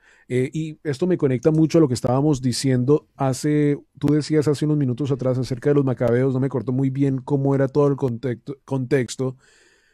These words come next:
pero que este símbolo esté adentro de todas nuestras casas, ¡wow! Impresionante, ¿verdad? Porque es un, es un, es un símbolo,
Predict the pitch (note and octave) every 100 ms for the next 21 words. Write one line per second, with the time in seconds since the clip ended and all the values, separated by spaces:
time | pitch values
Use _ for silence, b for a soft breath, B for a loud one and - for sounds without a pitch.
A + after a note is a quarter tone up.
0 | b b _ F3 E3 E3+ G3 - B3 -
1 | A#3+ A#3+ E3 - E3+ F#3 G3 C3 D3 E3
2 | D#3 C#3 A#2 D#3 D3+ F#3+ - _ _ -
3 | C#3 G#2+ F2+ C3+ B2+ A#2+ B2 G#2+ - -
4 | - A#2 B2+ E3 C#3+ A#2+ C#3+ D3+ C3 D3
5 | D#3 D#3 D#3 C3 D#3+ D#3+ - G#3+ A3+ A3+
6 | A#3 A3+ -